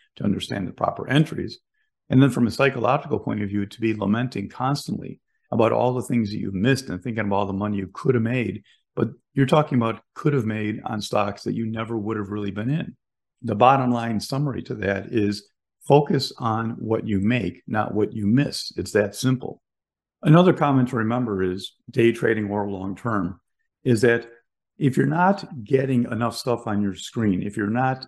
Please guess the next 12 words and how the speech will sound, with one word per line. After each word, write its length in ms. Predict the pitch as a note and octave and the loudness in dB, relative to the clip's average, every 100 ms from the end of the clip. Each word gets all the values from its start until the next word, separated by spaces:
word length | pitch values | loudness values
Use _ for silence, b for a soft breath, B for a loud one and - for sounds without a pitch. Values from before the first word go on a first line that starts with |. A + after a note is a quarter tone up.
| _ | _
seeing 680 | - - B2+ B2 A2 G#2 G#2 _ | -6 2 2 2 0 -4 -6 _
some 300 | _ - A2 | _ -2 0
big 240 | F#2+ A#2 G2 | 0 -2 0
moves 320 | A#2+ A#2+ G#2 | 0 0 -2
because 440 | - - A#2 G2+ | -6 -2 -2 -2
you 120 | G#2+ G2 | -4 -4
never 440 | G#2+ G#2 G#2 G2 - | -4 -4 -6 -8 -8
had 240 | - A#2+ G#2+ | -2 0 2
them 160 | G#2+ | 2
in 80 | G#2 | 2
your 140 | G2+ F#2+ | 2 0
universe, 560 | G2+ B2 G2 G2 - | 2 2 0 -4 -6